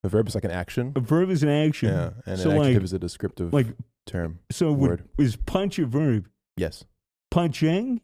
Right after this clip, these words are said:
Speaker 2: is
Speaker 1: Well, no, yeah,
Speaker 2: that's an
Speaker 1: punching.
Speaker 2: adverb.
Speaker 1: Punching is a, yeah, uh, yeah, a-, an adverb. Oh my God, now I'm, <laughs> now I'm on the fucking spot here.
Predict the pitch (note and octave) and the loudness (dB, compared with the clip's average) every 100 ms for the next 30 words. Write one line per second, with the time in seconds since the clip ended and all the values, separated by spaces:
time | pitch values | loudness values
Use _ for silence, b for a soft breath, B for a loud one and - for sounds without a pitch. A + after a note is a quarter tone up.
0 | _ C#3+ C#3 C#3+ C3+ B2 B2+ A#2 F#2 G2+ | _ 2 4 4 4 2 2 2 2 0
1 | F#2 - G#2 F#3 D#3+ F3 C#3 B2 A2+ E3 | 0 0 2 2 4 2 2 2 2 2
2 | B2+ - A#2 F#2+ - _ _ - G#2 - | 0 0 0 0 -4 _ _ -4 -4 -4
3 | - - - - A#2+ G2 - A2 G#2+ A#2 | -18 -20 -20 -2 0 0 -2 -6 -2 0
4 | C3+ B2 B2 C3+ D3+ - _ - - E2+ | 0 2 2 4 2 -4 _ -12 -6 -6
5 | F2+ F2 E2+ F#2+ G#2 A#2 - - - - | -6 -6 -4 0 0 0 -2 -6 -10 -12
6 | - A4 - G4+ C#4+ - D#3 B2+ B2+ A#2+ | -4 -4 0 2 2 2 2 2 2 2
7 | A2+ G#2+ A2+ - A2 G2 F#2 | 2 0 0 0 0 2 -2